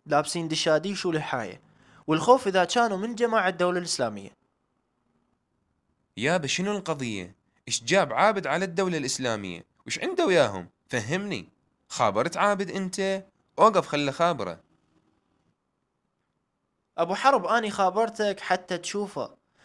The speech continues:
Speaker 1: هم كانوا أربع رجاجيل، ثلاثة أصحاب الحاية، واحد منهم أشقر أبيض، شكله مال أكراد.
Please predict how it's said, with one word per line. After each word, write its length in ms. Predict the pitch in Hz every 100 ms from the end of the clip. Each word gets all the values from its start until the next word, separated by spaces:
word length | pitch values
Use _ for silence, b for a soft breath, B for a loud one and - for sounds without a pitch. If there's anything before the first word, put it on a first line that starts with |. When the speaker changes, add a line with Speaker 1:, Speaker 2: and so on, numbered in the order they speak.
| b -
Speaker 1:
هم 200 | 175 185
كانوا 460 | 185 226 208 190
أربع 260 | 226 214 180
رجاجيل، 600 | 185 170 180 139 113 - _ _ _ _ 151
ثلاثة 280 | 190 196 202
أصحاب 360 | 180 185 175
الحاية، 560 | 156 - 180 190 233 254 _ _ _ -
واحد 340 | 185 175 165
منهم 320 | 170 170 156
أشقر 480 | 123 156 151 139 147
أبيض، 360 | 151 180 226 247 - _ _ -
شكله 320 | 247 269 208
مال 200 | 170 151
أكراد. 460 | 143 - 156 110